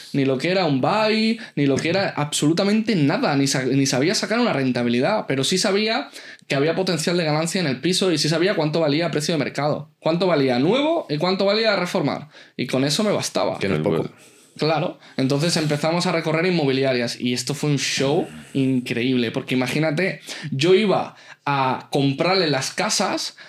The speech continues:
Speaker 1: a mi competencia. O sea, los tíos que me encontraban en una valoración en el portal o que alguna vez me había tocado quitarme pisos con ellos, yo iba y le decía, "Quiero ese.
Speaker 3: <laughs>
Speaker 1: Toma, oferta, ciento diez mil".
Speaker 2: Eran tus aliados de ra-, ahora mismo.
Speaker 1: Claro, entonces se convirtieron en mis aliados. ¿Qué hice yo? Yo dije, "Vale",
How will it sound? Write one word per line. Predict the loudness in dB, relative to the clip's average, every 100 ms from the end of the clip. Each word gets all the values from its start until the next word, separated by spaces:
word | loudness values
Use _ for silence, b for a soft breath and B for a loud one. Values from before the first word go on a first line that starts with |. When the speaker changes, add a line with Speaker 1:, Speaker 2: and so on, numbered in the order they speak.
| B
Speaker 1:
a | 0
mi | 2
competencia. | 0 0 0 0 0 0 -4 -6 -16 b b b
O | -4
sea, | 0 2 2
los | 2 0 0
tíos | 0 0 0
que | 0
me | 0
encontraban | 0 0 2 2 2
en |
una | 2
valoración | 2 2 0 0 0
en | 0
el | 0 -2
portal | -4 0 0 2
o | 2
que | 0
alguna | 0 0 2
vez | 2
me | 2
había | 2 0 0
tocado | -2 0 0 0
quitarme | -2 -2 0 2 2
pisos | 0 0 0 0
con | -2 0
ellos, | 2 2 0 -4
yo | 0 2
iba | 4 2
y |
le | 2
decía, | 0 0 -2
"Quiero | 0 0
ese. | 0 -2 -6 -6
Speaker 3:
<laughs> | -2 -2 0 0 0
Speaker 1:
Toma, | 0 0
oferta, | 0 0 -2 -6 -6
ciento | -2 0 2
diez | 2
mil". | 2 0
Speaker 2:
Eran | 0
tus | -2 0
aliados | 2 0 0
de | 0
ra-, | -2 -2
ahora | -4
mismo. | -2 0
Speaker 1:
Claro, | 0 -2 -8 -6
entonces | -2 -2 -2
se |
convirtieron | 0 0 0 0
en | 0
mis | 0
aliados. | 0 0 0
¿Qué | 0 0
hice | 2 2
yo? | 2 2
Yo | 2
dije, | 0 0 0
"Vale", | 0 -2